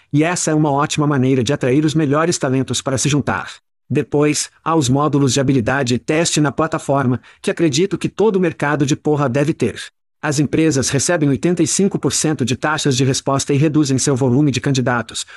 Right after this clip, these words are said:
o que significa que estão obtendo mais qualidade do que a quantidade, ou seja, na verdade, ainda é péssimo. Também vinte e cinco por cento dos candidatos ativos agora baseados nos Estados Unidos,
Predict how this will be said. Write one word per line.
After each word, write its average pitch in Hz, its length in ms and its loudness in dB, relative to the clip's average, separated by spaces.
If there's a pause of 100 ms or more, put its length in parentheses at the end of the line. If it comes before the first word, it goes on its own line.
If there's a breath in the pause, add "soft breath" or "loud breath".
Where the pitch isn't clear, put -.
(100)
o 180 80 -4
que 233 120 0
significa 180 600 0
que - 100 -2
estão 175 220 0
obtendo 160 360 0
mais 147 240 0
qualidade 139 520 0
do 165 180 0
que - 140 -4
a - 20 -2
quantidade, 139 680 0 (200 soft breath)
ou 170 120 2
seja, 131 440 0 (200 soft breath)
na 165 120 -2
verdade, 147 560 -2 (240 soft breath)
ainda 170 320 2
é 175 60 0
péssimo. 117 520 -4 (320)
Também 180 340 2
vinte 175 280 2
e - 40 0
cinco 190 320 0
por 135 140 -2
cento 156 300 0
dos 151 200 0
candidatos 127 640 0
ativos 160 460 0
agora 135 320 0
baseados 135 580 0
nos 143 140 2
Estados 139 420 0
Unidos, 147 420 2